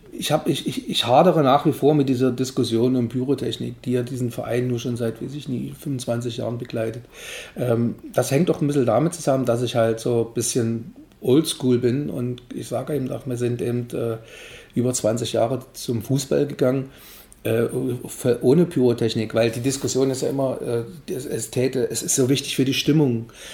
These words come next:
Ich sag, was, wer das Stadion in den siebzigern und achtzigern erlebt hat, kann mir ja nie erzählen, dass da keine Stimmung war. Also wir haben's damals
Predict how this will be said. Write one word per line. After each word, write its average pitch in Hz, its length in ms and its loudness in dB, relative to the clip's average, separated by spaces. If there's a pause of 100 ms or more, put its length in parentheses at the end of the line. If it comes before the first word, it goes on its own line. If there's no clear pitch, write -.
(180)
Ich - 60 -12
sag, 117 340 -2 (260)
was, 123 320 -2
wer 120 300 2
das - 280 -2
Stadion 139 420 2
in 123 100 0
den 120 100 0
siebzigern 131 460 0
und 117 80 0
achtzigern 127 420 -2
erlebt 117 320 0
hat, 120 160 -6
kann 127 140 -4
mir 127 80 0
ja 117 80 2
nie 127 120 0
erzählen, 127 300 -2
dass 123 100 -6
da 135 60 -4
keine 123 240 -2
Stimmung 135 460 0
war. 117 160 -2
Also 123 260 -2
wir 131 160 2
haben's 139 240 -2
damals 120 580 2